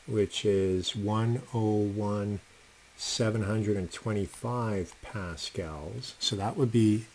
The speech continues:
an absolute, what that gauge pressure would be. And let's say we have a pressure that is lower than atmospheric. That would be our vacuum pressure.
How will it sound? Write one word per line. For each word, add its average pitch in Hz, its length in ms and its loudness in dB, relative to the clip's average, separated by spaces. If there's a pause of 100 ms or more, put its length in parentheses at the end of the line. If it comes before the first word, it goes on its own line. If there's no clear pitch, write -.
(340)
an 104 200 -4 (100)
absolute, 107 960 2 (180)
what 101 180 -4
that 92 240 -6
gauge 90 320 -4
pressure - 340 -6
would 80 200 -8
be. 85 300 -6 (800)
And 120 120 6
let's 156 160 6
say 175 140 4
we 156 140 6
have 143 120 4
a 135 60 4
pressure 123 420 4
that 107 160 6
is 98 220 6
lower 110 920 8
than 104 340 2
atmospheric. 92 1080 -2
That 101 220 -4
would 107 120 -2
be 107 100 2
our 92 120 2
vacuum 98 800 0
pressure. 98 640 -8